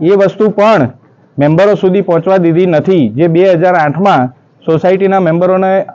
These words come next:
અંદાજ આવ્યો કે આવું કંઈક ચાલી રહ્યું છે, ત્યારે હુડકો સાથે સોસાયટીના મેમ્બરોએ સંપર્ક કર્યો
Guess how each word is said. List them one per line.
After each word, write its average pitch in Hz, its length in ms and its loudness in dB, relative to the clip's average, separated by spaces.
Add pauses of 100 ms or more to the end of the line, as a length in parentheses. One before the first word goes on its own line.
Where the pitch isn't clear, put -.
(200)
અંદાજ 180 340 2
આવ્યો 190 280 2
કે 160 120 -2
આવું 151 200 2
કંઈક 180 220 -2
ચાલી 170 280 2
રહ્યું 208 220 2
છે, 170 240 0 (500)
ત્યારે 190 440 2
હુડકો 156 360 0
સાથે 196 340 0
સોસાયટીના 185 680 0
મેમ્બરોએ 175 500 0
સંપર્ક 175 420 -2
કર્યો 139 340 0